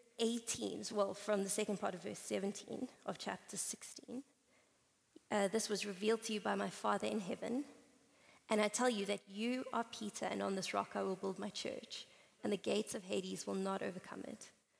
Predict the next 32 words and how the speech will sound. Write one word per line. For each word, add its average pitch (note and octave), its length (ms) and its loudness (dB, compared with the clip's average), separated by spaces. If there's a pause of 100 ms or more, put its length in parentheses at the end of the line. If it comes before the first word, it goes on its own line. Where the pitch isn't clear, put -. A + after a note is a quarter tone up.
(240)
I A3 80 0
will G#3 100 2
give G#3+ 200 4
you A#3 140 6
the A3 80 4
keys A3 680 0
of F3 80 -16
the A3+ 80 -4
kingdom F#3+ 420 -2
of F#3+ 120 -2
heaven. G#3+ 400 -6 (320)
Whatever A3 280 6
you G3+ 160 0
bind A3 320 6
on A3+ 160 6
earth G#3 300 2
will G3+ 80 0
be G3 220 -2
bound G3+ 260 2
in G#3+ 100 4
heaven, A3+ 460 -2 (320)
and G3+ 140 2
whatever F#3+ 240 2
you F#3+ 140 0 (120)
loose B3 320 0
on A3+ 120 0
earth - 320 -4 (100)
will F#3 100 -8
be F#3 120 -4
loosed F3+ 300 -6
in F#3 80 -4
heaven." F#3+ 360 -6